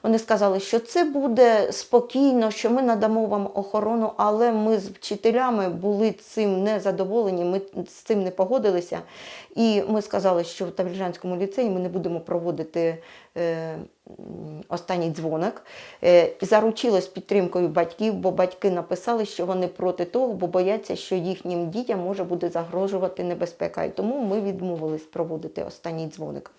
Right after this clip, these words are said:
Це фотографії із мого ліцею. Це якраз учні мого класу. Я таких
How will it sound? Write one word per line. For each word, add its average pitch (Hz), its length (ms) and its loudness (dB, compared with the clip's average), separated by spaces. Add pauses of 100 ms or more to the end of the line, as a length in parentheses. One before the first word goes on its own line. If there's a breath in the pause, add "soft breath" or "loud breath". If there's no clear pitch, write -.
Це 294 320 4
фотографії 208 1000 4 (240)
із 202 320 4
мого 185 260 0
ліцею. 180 560 0 (320 loud breath)
Це 247 160 8
якраз 254 460 6
учні 196 500 2 (440 loud breath)
мого 226 260 4
класу. 180 480 2
Я 202 220 4
таких 202 580 -2